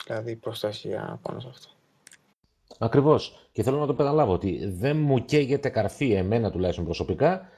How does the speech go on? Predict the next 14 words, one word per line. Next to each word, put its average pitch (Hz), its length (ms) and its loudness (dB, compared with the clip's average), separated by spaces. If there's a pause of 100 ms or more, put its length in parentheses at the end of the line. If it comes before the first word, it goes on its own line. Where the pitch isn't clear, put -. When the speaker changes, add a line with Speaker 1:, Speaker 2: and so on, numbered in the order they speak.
(140)
Speaker 2:
εάν 127 260 2
θα 127 100 -4
είμαστε 113 260 -2
official, 127 420 0
unofficial 147 420 0
ή 135 80 0
τι. 98 300 -2 (220)
Εντάξει, - 380 0
αλλά 113 380 2
τουλάχιστον 117 560 2
να 135 100 -6
ξέρουμε 110 360 -2
τι 165 100 -4
είμαστε. 180 440 -6